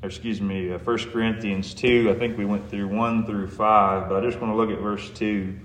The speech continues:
Um, "For I decided to know nothing among you except Jesus Christ and Him crucified." That's the scripture, and that is a very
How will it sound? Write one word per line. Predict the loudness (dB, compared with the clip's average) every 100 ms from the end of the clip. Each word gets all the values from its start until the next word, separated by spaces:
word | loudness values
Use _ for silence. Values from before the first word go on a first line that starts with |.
| -16 -16 -16 -16 -18 -18 -18 -10
Um, | -8 -6
"For | -4 6
I | 8 8
decided | 6 8 10 8 4
to |
know | 2 4
nothing | 6 4 4 0
among | 0 2 4 4
you | 2 0 -6 -14 -18 -20 -10
except | -8 -2 0 0
Jesus | 0 0 0 -2 -4
Christ | 0 4 4 2 -2 -6 -8 -12 -18 -20 -18
and | -12 -4
Him | -4 -4
crucified." | -2 -4 -2 -8 -10 -14 -14 -18 -18 -20 -20 -20 -20 -20 -20 -20 -20 -20 -20 -2
That's | 0 0
the | -2 -6
scripture, | 4 6 6 4 2 2 0 -8
and | -4 2
that | 4 4
is | 4 0
a | 0
very | 4 6 6 4 -2 -8